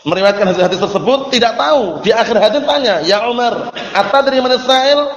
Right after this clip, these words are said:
Wahai Umar, kamu tahukah siapa yang bertanya tadi? Apa kata Umar bin Khattab radhiyallahu anhu? "Allah wa Rasulullah alam." Hanya Allah dan Rasul yang tahu. Nggak tahu berarti kan? Dikasih tahu oleh Rasulullah, "Hada Jibril." Itu tadi Jibril. "Atakum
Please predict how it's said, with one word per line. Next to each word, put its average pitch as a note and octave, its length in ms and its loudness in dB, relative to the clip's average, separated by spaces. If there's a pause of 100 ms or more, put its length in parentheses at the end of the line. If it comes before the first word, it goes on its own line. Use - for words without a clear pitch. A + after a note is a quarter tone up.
(540)
Wahai A3+ 240 0
Umar, B3 260 2
kamu C4 220 2
tahukah C4+ 500 0
siapa G#3+ 240 2
yang G3+ 140 2
bertanya G3+ 260 0
tadi? G3+ 240 0 (640)
Apa F#3 320 0
kata F#3+ 180 2
Umar F#3 140 0
bin F3 100 0
Khattab F3 240 0
radhiyallahu E3+ 240 0
anhu? F#3+ 120 -2 (520)
"Allah E3+ 320 0
wa E3 60 2
Rasulullah D3+ 420 0
alam." C3+ 220 -2
Hanya F3 240 0
Allah F3 240 0
dan D#3+ 80 -2
Rasul E3 180 -2
yang D3 140 -2
tahu. B2+ 240 -4 (400)
Nggak F3 160 -2
tahu C4 160 2
berarti A3+ 240 -2
kan? A#3+ 120 0 (440)
Dikasih F3 320 0
tahu G#3 240 0
oleh A3 80 2
Rasulullah, G3 540 2 (260)
"Hada F#3 320 4
Jibril." C#3 560 -4 (720)
Itu G3 260 0
tadi G#3 240 0
Jibril. D#3+ 460 -2
"Atakum A3 840 0